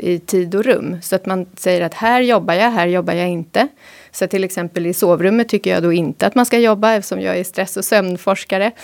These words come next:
Eh, så att man sätter då en gräns i rum och sen så att man sätter en gräns i tid. Att man är noga med att, eh,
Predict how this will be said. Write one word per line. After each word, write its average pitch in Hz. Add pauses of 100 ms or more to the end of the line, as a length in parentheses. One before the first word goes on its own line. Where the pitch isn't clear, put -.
(540)
Eh, 185
så 190
att 208
man 202
sätter 185
då 165
en 160
gräns 165
i 165
rum 220 (200)
och 214
sen 208
så 202
att 190
man 185
sätter 180
en 175
gräns 165
i 170
tid. 190
Att 185
man 185
är 185
noga 170
med 160
att, 160
eh, -